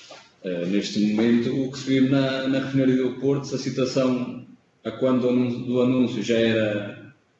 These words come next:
uma situação dramática, não só pelos moldes como foi feito o anúncio, como a maneira como foram tratados os trabalhadores, como o vazio que existia de informação, agora é angustiante, porque os trabalhadores,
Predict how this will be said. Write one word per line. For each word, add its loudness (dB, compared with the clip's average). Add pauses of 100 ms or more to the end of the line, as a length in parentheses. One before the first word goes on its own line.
(100)
uma -2
situação -4
dramática, -2 (360)
não -4
só -2
pelos -2
moldes -2
como -6
foi -4
feito -2
o 0
anúncio, -2 (1120)
como 0
a 0
maneira 2
como -4
foram -4
tratados -2
os -8
trabalhadores, 2
como 2
o 0
vazio 2
que -2
existia 0
de 0
informação, -2 (240)
agora 2
é -2
angustiante, -4 (840)
porque -12
os -12
trabalhadores, 0